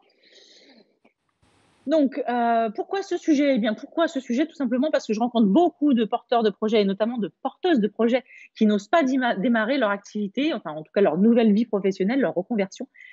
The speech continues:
tout simplement parce que, euh, eh bien, elles ont ces idées reçues et qu'elles n'arrivent pas à les balayer. Et donc, c'est des idées reçues qui, franchement, eh bien, freinent l'envie d'entreprendre ou tout simplement, bah, amènent des entrepreneuses et des entrepreneurs à arrêter leur activité, euh, très, très vite après le démarrage. Alors, les cinq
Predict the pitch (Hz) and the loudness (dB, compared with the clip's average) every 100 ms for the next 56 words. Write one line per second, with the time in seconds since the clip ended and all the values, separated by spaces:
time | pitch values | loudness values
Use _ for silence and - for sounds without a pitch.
0 | _ 247 269 220 254 311 269 214 - 247 | _ -2 0 2 2 2 -2 -6 0 0
1 | 233 - 240 190 190 208 175 277 208 302 | 0 -6 -10 -4 0 2 2 0 0 -4
2 | 302 247 220 240 202 196 - 294 220 208 | -2 -2 2 0 0 -4 -2 0 -2 -4
3 | 196 170 175 - - 240 226 233 208 170 | -4 -6 -6 -6 -2 0 2 2 0 -2
4 | 240 _ _ _ 180 180 190 190 185 226 | -6 _ _ _ -10 -6 0 2 2 2
5 | 208 220 196 302 302 208 175 - - - | 2 -2 0 -2 0 -4 -6 -10 -12 -2
6 | 233 - 240 269 302 - _ 202 185 202 | -2 -2 -4 -4 -6 -10 _ -2 0 -2
7 | 190 - 294 269 190 226 285 277 247 - | -4 -2 -2 0 0 -2 0 -2 -4 -8
8 | 196 - 277 - 294 339 247 247 220 226 | -8 -8 -8 -4 -2 -2 -2 -6 -2 0
9 | 254 320 - - 190 220 262 277 226 226 | 0 -4 -12 -8 -4 -2 0 0 -2 -4
10 | 220 - 214 254 214 220 202 - 214 262 | -8 -6 -4 -2 -2 -4 -6 -4 -4 -2
11 | 220 226 240 247 247 254 208 190 - 202 | -2 -2 -2 -2 -4 -4 -4 -6 -8 -8
12 | 196 240 - _ _ - 185 - 254 247 | -8 -10 -14 _ _ -10 -6 -6 -4 -2
13 | 233 233 214 240 226 208 160 151 - _ | -2 -2 -2 0 0 0 -4 -12 -20 _
14 | _ - - 170 180 202 320 330 | _ -20 -4 2 2 2 0 -2